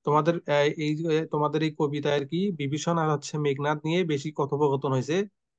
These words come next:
আর এদের যে কথোপকথন, পূর্বের যে ইতিহাস, এই যে রাবণ হচ্ছে রামের, আহ, স্ত্রী সীতাকে হরণ করেছিল, এগুলো এখানে উল্লেখ নাই, ঠিক আছে?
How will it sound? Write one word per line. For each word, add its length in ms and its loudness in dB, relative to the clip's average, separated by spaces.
আর 180 -2
এদের 280 2
যে 160 -4
কথোপকথন, 600 0
পূর্বের 380 0
যে 100 -2
ইতিহাস, 480 -2
এই 100 -2
যে 80 -2
রাবণ 300 0
হচ্ছে 300 -2
রামের, 320 -4
আহ, 260 -2
স্ত্রী 240 2
সীতাকে 420 2
হরণ 220 0
করেছিল, 360 2
এগুলো 320 2
এখানে 300 0
উল্লেখ 340 -2
নাই, 140 -4
ঠিক 160 0
আছে? 160 2